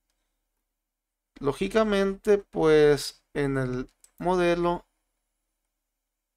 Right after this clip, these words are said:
empresas modelo, empresas modelo, ¿dónde está? Pues metimos esos campos nuevos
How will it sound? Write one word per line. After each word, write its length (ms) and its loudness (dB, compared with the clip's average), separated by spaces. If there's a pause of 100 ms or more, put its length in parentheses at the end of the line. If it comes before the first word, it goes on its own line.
(1700)
empresas 600 -8
modelo, 440 -6
empresas 400 -10
modelo, 380 -6
¿dónde 200 -8
está? 300 -12 (1800)
Pues 260 2
metimos 1000 -2 (1800)
esos 360 -6
campos 380 -4
nuevos 460 -6